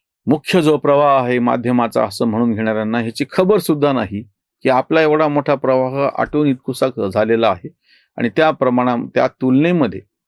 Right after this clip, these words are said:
समाज माध्यमाचा प्रचंड मोठा विस्तार आजूबाजूला झालेला दिसतो आहे आणि ह्यांना त्याची पत्ताच नाही, ह्यांना त्याची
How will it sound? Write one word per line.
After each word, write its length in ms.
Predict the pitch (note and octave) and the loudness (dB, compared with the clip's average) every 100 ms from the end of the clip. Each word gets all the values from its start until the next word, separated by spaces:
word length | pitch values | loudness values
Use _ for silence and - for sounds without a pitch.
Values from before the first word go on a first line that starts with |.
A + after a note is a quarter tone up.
| _ | _
समाज 400 | - C#3 D3+ D#3 | -2 0 2 2
माध्यमाचा 680 | C#3+ C3 B2 B2 A#2+ A2+ C3+ | 2 0 0 -2 -2 -2 -4
प्रचंड 520 | C3 C3+ C3 F3+ F3+ | -2 -2 0 0 0
मोठा 320 | E3+ C#3 C3 | 0 -2 -4
विस्तार 720 | C3 B2+ - A#2 G#2+ - - - - - - _ _ _ | -4 -4 -4 -4 -4 -8 -14 -14 -20 -20 -20 _ _ _
आजूबाजूला 600 | D3+ D3 D3+ C3+ B2+ A#2+ | -2 0 2 2 2 0
झालेला 320 | G#2 G#2+ G#2 G#2+ | 0 -2 -2 -2
दिसतो 360 | G2+ F#2 - | -4 -8 -4
आहे 260 | A2 G2+ _ _ _ | -4 -4 _ _ _
आणि 120 | - A2 | -10 -6
ह्यांना 240 | A2 A2+ | -2 -4
त्याची 280 | G2+ F#2+ - | -6 -14 -12
पत्ताच 500 | - F#2+ - C3+ - | -8 -6 -2 -4 -6
नाही, 160 | - _ _ _ _ _ _ _ _ _ _ _ _ | -16 _ _ _ _ _ _ _ _ _ _ _ _
ह्यांना 260 | A2+ A#2+ A#2 | -2 0 0
त्याची 560 | - G2 - _ - | -4 -10 -18 _ -20